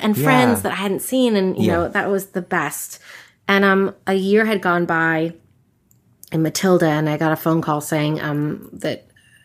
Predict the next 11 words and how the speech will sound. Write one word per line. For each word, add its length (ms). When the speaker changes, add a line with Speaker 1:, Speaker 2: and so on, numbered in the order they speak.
Speaker 1:
Amy, 300
who 140
had 160
replaced 400
me, 260
her 140
contract 460
was 120
up 140
in 80
September, 640